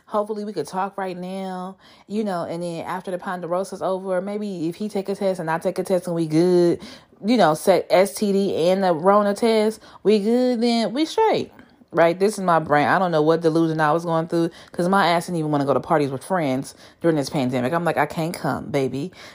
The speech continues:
Uh, it, the numbers are too high. We, mm-mm, o-, outside or not. I don't know what everybody be doing." Told you, trust issues. Um,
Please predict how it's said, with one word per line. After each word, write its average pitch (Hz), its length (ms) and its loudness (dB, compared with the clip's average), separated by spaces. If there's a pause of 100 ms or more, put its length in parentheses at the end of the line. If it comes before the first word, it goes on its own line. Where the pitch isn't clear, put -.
(100)
Uh, 151 380 0
it, 160 240 0
the 170 80 6
numbers 165 320 2
are 151 80 2
too 175 220 2
high. 135 580 -4
We, 160 300 0
mm-mm, 147 760 -6
o-, 165 200 2
outside 170 480 4
or 180 40 0
not. 147 300 -4 (240)
I 165 60 0
don't 180 100 4
know 175 60 6
what 165 100 8
everybody 151 280 4
be 170 120 0
doing." 107 460 -2 (240)
Told 277 200 4
you, 196 60 -4
trust 247 300 0
issues. 147 520 -4 (600)
Um, 165 520 2